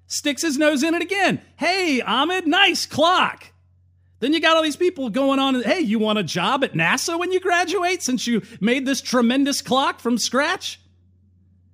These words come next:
"Hey, how about a meeting at the White House?" "Oh, let's take a look at that clock."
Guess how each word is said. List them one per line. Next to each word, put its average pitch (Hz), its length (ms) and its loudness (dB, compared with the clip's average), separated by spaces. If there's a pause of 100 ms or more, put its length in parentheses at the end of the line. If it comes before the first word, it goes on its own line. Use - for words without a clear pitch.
(240)
"Hey, 370 240 0
how 285 100 2
about 370 160 4
a 302 40 6
meeting 330 340 6
at 320 100 0
the 320 60 2
White 349 320 4
House?" 196 560 2 (800)
"Oh, 220 1200 6 (420)
let's 302 220 -6
take 330 160 -4
a 269 60 -2
look 294 180 0
at 277 100 -2
that 180 200 0
clock." 120 420 -6